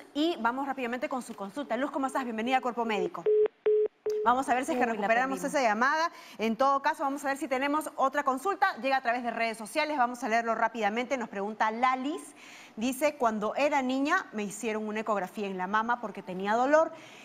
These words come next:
Speaker 1: y me detectaron una bolita de grasa. Actualmente tengo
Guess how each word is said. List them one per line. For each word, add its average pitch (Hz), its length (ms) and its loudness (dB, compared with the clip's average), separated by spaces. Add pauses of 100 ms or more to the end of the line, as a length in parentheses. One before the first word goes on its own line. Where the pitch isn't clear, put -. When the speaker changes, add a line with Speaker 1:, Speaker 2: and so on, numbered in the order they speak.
(140)
Speaker 1:
y 339 180 4
me 320 120 2
detectaron 247 600 2
una 240 240 0
bolita 214 380 2
de 254 100 2
grasa. 330 540 2
Actualmente 285 640 0
tengo 262 460 2